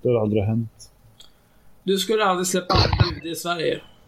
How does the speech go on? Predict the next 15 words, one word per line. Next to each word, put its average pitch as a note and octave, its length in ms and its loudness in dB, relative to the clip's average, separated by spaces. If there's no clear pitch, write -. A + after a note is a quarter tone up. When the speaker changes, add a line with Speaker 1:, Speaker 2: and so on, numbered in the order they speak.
Speaker 1:
Ja, D3 220 4
som, A#2+ 320 2
som A#2+ 280 2
turist B2 680 2
givetvis, A#2 640 2
eller A2 180 4
som G#2+ 260 4
vän. B2 380 0
Men B2 240 4
i-, C#3+ 300 -2
inte A#2+ 320 2
som, C3 360 2
eh, C3 380 2
som B2+ 260 2
boende. A#2 540 4